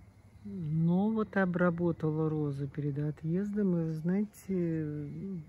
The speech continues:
такого, как в прошлом году, у меня нет. И они достаточно прилично выглядят. Конечно, розы отцвели. Щас я чуть-чуть вам покажу,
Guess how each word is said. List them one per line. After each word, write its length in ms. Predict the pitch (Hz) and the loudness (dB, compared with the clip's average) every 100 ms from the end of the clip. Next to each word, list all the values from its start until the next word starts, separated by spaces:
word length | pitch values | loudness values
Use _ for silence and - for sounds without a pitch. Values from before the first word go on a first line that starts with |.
| - - - - - - - | -18 -20 -20 -20 -20 -20 -8
такого, 440 | 170 - 160 151 | -8 -6 -6 -2
как 200 | 165 156 | -2 -2
в 40 | |
прошлом 420 | - 190 - 180 165 | -2 -4 0 2 4
году, 360 | 170 156 156 | 4 4 0
у 40 | 156 | 0
меня 320 | 151 156 175 | 0 0 2
нет. 500 | 190 147 135 131 123 - - - _ - - - - - - - - - | 2 2 0 -4 -6 -14 -20 -20 _ -20 -20 -20 -20 -20 -20 -20 -18 -6
И 80 | 151 | -2
они 220 | 143 165 | 0 0
достаточно 800 | 160 160 - 160 165 - - 156 | 0 -2 -4 -6 -6 -8 -6 -6
прилично 640 | - 143 139 - - 147 | -4 -6 -6 -8 -6 -4
выглядят. 680 | 139 185 202 214 202 220 202 - - - - - | 0 0 2 0 0 -2 -4 -12 -20 -20 -20 -4
Конечно, 460 | 139 139 - 143 | -2 -2 -4 -6
розы 300 | 143 139 143 | -4 -4 -4
отцвели. 920 | 143 - - 143 143 143 160 185 247 302 - - - - - - - - - - - - - - - - - - - - - - - - | -8 -10 -12 -8 -6 -2 0 0 0 -4 -14 -20 -20 -20 -20 -20 -20 -20 -20 -20 -20 -20 -20 -20 -20 -20 -20 -20 -20 -20 -20 -20 -20 -20
Щас 380 | - - 147 - | -14 -8 -8 -6
я 140 | 147 | -10
чуть-чуть 640 | 139 - 143 - 151 - - | -8 -8 -8 -6 -8 -8 -2
вам 180 | 139 135 | 0 0
покажу, 1000 | - 135 - 143 135 135 156 208 285 | -4 -8 -2 -2 0 0 4 8 8